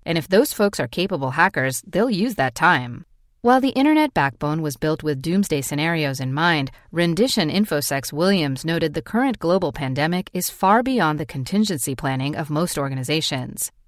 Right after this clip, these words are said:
The only time they would ever even contemplate something like this is a disaster recovery plan for natural disasters or something like the nine eleven attacks.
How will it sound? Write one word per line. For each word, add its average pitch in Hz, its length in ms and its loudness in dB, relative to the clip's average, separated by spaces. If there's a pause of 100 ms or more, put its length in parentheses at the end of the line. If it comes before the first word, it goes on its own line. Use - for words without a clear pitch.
(220)
The 240 160 2
only 349 300 2
time 233 280 2
they 185 120 4
would 156 140 0
ever 208 340 4
even 143 280 0
contemplate 180 520 -2
something 139 320 -4
like 131 200 -4
this 135 300 -4
is 160 140 -6
a 170 80 -2
disaster 175 500 2
recovery 175 460 0
plan 131 260 -4
for 135 140 -4
natural 147 460 0
disasters 131 640 0 (180)
or 233 120 0
something 311 340 0
like 214 160 2
the 180 80 0
nine 165 240 2
eleven 165 320 2
attacks. 127 580 -4